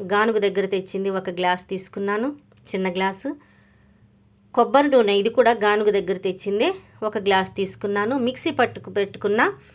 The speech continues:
వేపకాయలు, వేప చిగురు, తులసి ఆకులు మొత్తం పౌడర్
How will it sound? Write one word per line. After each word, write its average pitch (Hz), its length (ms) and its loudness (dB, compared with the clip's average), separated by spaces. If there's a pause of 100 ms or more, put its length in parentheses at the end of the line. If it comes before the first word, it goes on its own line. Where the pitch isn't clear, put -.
(400)
వేపకాయలు, 214 880 4 (960)
వేప 214 340 4 (200)
చిగురు, 220 400 6 (1600)
తులసి 285 500 6 (920)
ఆకులు 185 580 4
మొత్తం 226 320 2
పౌడర్ 220 340 4